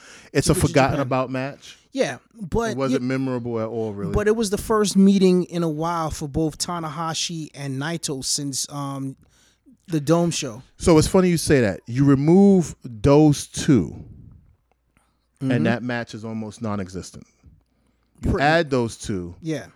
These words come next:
Speaker 1: and the match is existing. So to me, this was one of those weird fifty-fifty matches where we know that there's four, there's eight guys in the ring. We know that they're about to, about to perform, but we're not.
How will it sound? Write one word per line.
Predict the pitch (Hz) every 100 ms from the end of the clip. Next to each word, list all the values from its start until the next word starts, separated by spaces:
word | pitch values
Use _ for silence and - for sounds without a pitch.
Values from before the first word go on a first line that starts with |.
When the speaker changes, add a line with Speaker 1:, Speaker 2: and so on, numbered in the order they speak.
| _ _ -
Speaker 1:
and | 120 113
the | 107
match | 107 113 110 -
is | 104
existing. | 101 - 110 101 - 87
So | - 147 135
to | - 151
me, | 165 165
this | 143 -
was | 151 131
one | 135
of | 131
those | 127 113
weird | 107 123 131 131
fifty-fifty | 123 - 131 - 123 - 120 123
matches | 120 123 120 127 110
where | 113 110 107 _ - _
we | - 123
know | 131 143
that | 147 123
there's | 131 123
four, | - 139 127 123
there's | 120 110 -
eight | 131 135
guys | 123 113 110
in | 113
the | 113
ring. | 107 110 107
We | 107
know | 117 131
that | 127
they're | 127 117
about | - 117 110
to, | - 117 117
about | 113 110 107
to | 110
perform, | - - 113 107 104 101 _ - _
but | - 113
we're | 151
not. | 160 151